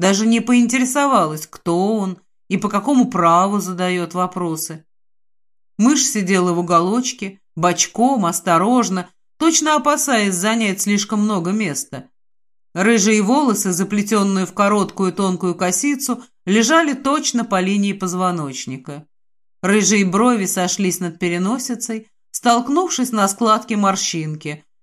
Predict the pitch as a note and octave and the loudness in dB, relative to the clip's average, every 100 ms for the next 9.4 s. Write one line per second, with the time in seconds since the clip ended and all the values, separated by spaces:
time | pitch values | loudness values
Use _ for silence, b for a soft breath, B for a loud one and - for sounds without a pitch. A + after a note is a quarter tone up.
0 | _ D#3+ F3 E3 E3+ E3+ - F3 F#3 G3 | _ -4 0 2 2 2 0 0 2 2
1 | F3 E3 F3 F3+ - E3+ D#3+ D#3+ D#3+ F#3+ | 2 0 -2 -2 -2 -4 -4 -4 -2 -2
2 | F3 C#3 B2+ C#3+ C3 - - B2 - _ | -2 -6 -8 -8 -10 -12 -12 -14 -16 _
3 | _ _ _ _ _ _ _ - G#3 F3 | _ _ _ _ _ _ _ -4 -2 2
4 | A#3 A3 D#3 F3+ G3 G3 - F#3+ F#3+ E3+ | 2 2 2 0 0 -2 -2 0 0 0
5 | D#3+ - D#3+ E3+ D#3 C#3+ C3+ C#3 - _ | -4 -6 -4 -4 -4 -4 -6 -10 -14 _
6 | - F#3 G#3 B3+ G3 A#3 C#4+ C#4 A#3 G3 | -4 -2 0 0 2 2 2 2 0 0
7 | G#3 G3+ F3+ G3 F#3 - A3+ A#3 G#3+ - | 0 0 0 0 0 0 0 0 -2 -12
8 | - C#4 B3+ G#3 A3 A3+ G#3+ G#3 G3 - | -6 -2 0 2 2 2 0 0 0 -2
9 | - F#3+ F#3 | -2 -2 -2